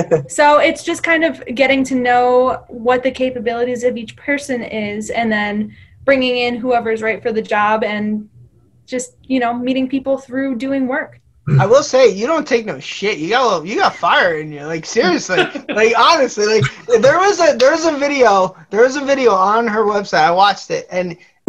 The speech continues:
Speaker 3: you started off by s-, throwing shade at people,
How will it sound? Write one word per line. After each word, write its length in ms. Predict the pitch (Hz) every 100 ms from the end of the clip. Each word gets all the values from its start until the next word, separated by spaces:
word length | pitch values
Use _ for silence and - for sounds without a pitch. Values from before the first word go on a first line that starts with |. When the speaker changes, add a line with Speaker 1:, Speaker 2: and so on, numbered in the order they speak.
| -
Speaker 3:
you 280 | 202 294
started 640 | 330 - - 240 269 269 226
off 320 | 240 233 -
by 180 | 190 196
s-, 160 | 202
throwing 420 | - - 208 185 175
shade 380 | - 202 196
at 220 | 175 131 -
people, 420 | 131 - -